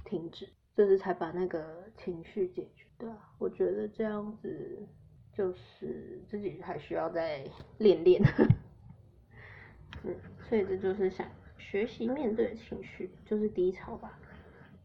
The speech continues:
可能应该是，可能生活没有太忙碌，<laughs> 所以会一直乱想，<laughs> 所以要让自己忙碌一点，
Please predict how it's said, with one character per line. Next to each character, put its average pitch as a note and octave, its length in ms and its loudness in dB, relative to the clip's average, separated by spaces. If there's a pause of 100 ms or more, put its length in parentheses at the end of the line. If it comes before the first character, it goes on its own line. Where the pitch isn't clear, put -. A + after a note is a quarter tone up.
(720)
可 A3 160 0
能 G3+ 880 2 (460)
应 G#3+ 240 4
该 G3 240 2
是， F3+ 920 -2
可 G3 200 -2
能 E3+ 240 -4
生 G3 300 -2
活 E3+ 180 -2
没 F3 140 -2
有 F3 80 -2
太 - 220 -6
忙 E3 260 -4
碌， F#3 180 8
<laughs> - 20 0
所 A3+ 280 6
以 A#3 280 8
会 D4+ 220 4 (460)
一 C#4 160 2
直 A3+ 100 8
乱 A3+ 300 8
想， A3 260 -2 (580)
<laughs> - 760 -8
所 A#3+ 80 6
以 - 20 10
要 G3+ 80 8
让 G#3 200 4
自 G3 60 0
己 F#3 100 2
忙 D#3+ 260 -4
碌 F3+ 160 8
一 F3 80 4
点， - 200 -10